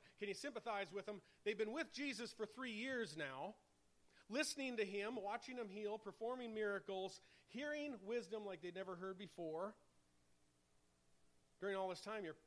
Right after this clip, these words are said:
you're patiently waiting for the kingdom. Imagine now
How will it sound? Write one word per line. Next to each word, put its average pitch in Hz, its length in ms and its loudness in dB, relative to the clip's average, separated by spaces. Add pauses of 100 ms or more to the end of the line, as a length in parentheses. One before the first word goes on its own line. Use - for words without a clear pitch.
(120)
you're 165 120 -14
patiently 160 680 -10
waiting 135 300 -10 (500)
for 180 60 -14
the 190 80 -18
kingdom. 294 280 -6 (3000)
Imagine 190 380 0
now 196 440 0